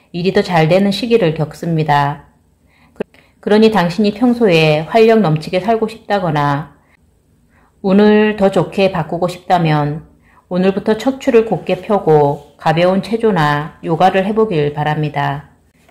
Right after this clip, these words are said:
인생에서 어떤 일을 도모할 때 타이밍이 중요하다는 것은 여러분도 공감하실 겁니다.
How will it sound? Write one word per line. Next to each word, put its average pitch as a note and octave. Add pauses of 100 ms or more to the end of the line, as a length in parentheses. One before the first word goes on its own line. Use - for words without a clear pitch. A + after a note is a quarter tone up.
(380)
인생에서 A#3
어떤 A3+
일을 A3
도모할 F#3
때 D#3
타이밍이 F#3
중요하다는 F3+
것은 D3+
여러분도 F3+
공감하실 F3
겁니다. D#3